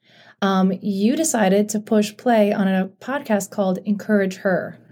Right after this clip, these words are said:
So we can make an assumption about you, sister, that you want to be someone who encourages.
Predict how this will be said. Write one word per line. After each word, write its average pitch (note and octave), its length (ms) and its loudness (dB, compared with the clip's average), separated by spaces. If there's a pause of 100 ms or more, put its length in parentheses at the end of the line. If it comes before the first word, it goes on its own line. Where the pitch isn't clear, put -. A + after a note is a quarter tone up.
(460)
So A3+ 320 2
we G#3+ 240 2
can D4+ 220 0
make A3+ 180 2
an G3+ 80 4
assumption G#3+ 500 0
about F#3+ 220 0
you, F#3+ 80 0
sister, F3+ 440 0
that F3+ 160 0
you B3+ 180 2
want A#3 360 0
to G#3+ 80 -4
be G3+ 100 0
someone F3 340 0
who E3+ 100 2
encourages. - 760 -4